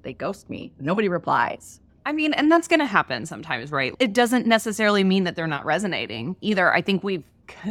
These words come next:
Speaker 2: it's kinda crazy. We've come into a society now that we expect instant gratification. Social has kind of trained us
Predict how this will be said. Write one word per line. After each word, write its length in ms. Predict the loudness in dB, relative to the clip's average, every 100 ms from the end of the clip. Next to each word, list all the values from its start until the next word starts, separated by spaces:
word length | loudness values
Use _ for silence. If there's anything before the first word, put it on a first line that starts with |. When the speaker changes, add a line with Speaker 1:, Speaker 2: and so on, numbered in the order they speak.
| -4
Speaker 2:
it's 120 | -4 0
kinda 180 | 2 4
crazy. 220 | 2 2
We've 180 | -2 -2
come 280 | 0 2
into 280 | 2 -2 -2
a 80 | -4
society 460 | -4 0 2 2 2
now 180 | 2 2
that 160 | 0 -4
we 180 | -10 -10
expect 540 | -12 -10 -6 -6 -8 -10
instant 400 | -8 -8 -8 -4
gratification. 960 | 0 0 0 -4 -4 -2 -2 -2 -2
Social 440 | -2 -4 -4 -4 -6
has 120 | -6
kind 200 | -4 -4
of 80 | -4
trained 400 | -2 0 0 0
us 440 | 0 -2 -4 -14